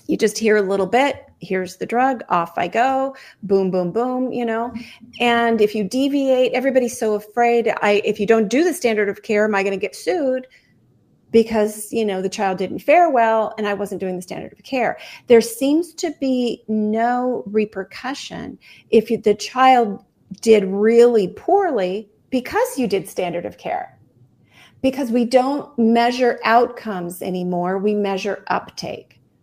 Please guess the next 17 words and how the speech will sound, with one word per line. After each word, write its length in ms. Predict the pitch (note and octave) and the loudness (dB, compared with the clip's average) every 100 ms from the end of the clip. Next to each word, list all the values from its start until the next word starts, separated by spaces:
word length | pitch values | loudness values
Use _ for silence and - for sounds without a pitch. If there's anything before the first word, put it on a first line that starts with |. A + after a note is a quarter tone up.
| _ | _
Uptake 400 | - - - C4+ | 0 0 0 0
of 180 | B3+ B3+ | 0 -4
product, 540 | - G#3+ F#3+ - _ _ _ _ | -2 0 0 -4 _ _ _ _
uptake 400 | G#3+ A3 A#3+ A3+ | -4 -2 -4 -2
of 60 | G#3+ | -4
standard 400 | - G#3 G3 F3+ | -4 -4 -2 -4
of 120 | F#3 _ _ | -8 _ _
care. 480 | - D#4 - - - _ _ - | -8 -6 -6 -8 -16 _ _ -2
Everything 380 | A3+ C#4+ D#4+ C#4+ | 0 0 0 0
is 120 | A#3+ | 0
measured 680 | A3+ A3+ D4 C#4+ F#3+ F3+ - - - | 0 2 0 -2 -4 -6 -8 -14 -2
by 140 | G#3+ | 2
what 420 | G3+ G#3+ - - - | 2 2 0 -4 -8
the 60 | |
doctors 440 | G#3 G3+ F#3+ G3+ F#3+ | -4 -4 -6 -10 -10
are 40 | |
prescribing 960 | F3 G#3 - - A3 C#4 C4+ F#3 F3+ | -10 -12 -14 -8 -4 -2 0 -2 -4